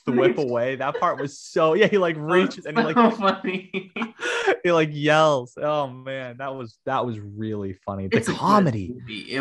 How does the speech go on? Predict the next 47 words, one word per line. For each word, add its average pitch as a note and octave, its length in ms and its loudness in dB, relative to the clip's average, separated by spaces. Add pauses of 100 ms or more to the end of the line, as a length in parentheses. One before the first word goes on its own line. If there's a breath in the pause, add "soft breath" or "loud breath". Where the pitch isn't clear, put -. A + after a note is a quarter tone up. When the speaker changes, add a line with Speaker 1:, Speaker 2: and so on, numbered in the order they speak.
Speaker 1:
was A#2+ 180 -8
a C3 60 -10
really C3 300 -6
good A#2+ 220 -4
movie. B2+ 380 -6
Like, A#2 200 -2
I C#3 60 2
Speaker 2:
Yeah. C3 280 6
Speaker 1:
can't G2 200 -4
stress B2 180 -6
this B2+ 200 -8
enough. - 600 -4 (320)
Speaker 2:
I C3+ 100 -2
can't E3 380 -2
either. D3+ 480 2
I A#2+ 80 -6
can't F#3+ 420 -6 (340)
stress - 380 -2
it. - 80 -4
I C3+ 60 2
mean, D3+ 140 0
the C#3 80 0
numbers E3+ 520 0
are A2+ 300 -2 (100)
out B2+ 180 -2
of B2+ 60 -6
the A2+ 60 -10
water. F#2+ 480 -10 (200)
Speaker 1:
Oh G3+ 120 6
my D#3+ 160 6
God. C#3+ 260 4
Speaker 2:
It's - 460 -10
Speaker 1:
Third F#3+ 360 4
biggest E3+ 400 2
domestic D3+ 340 -2
Speaker 2:
crazy. F3+ 280 0
Speaker 1:
opening F3+ 240 0
of C#3 120 -6
all - 260 0
time C#3+ 340 2
in C#3 160 -4
the B2+ 60 -4
middle C#3 420 -2
of C3+ 140 -6
the B2 200 -6 (160)
Omicron, D3+ 760 0
like, B2+ 280 -4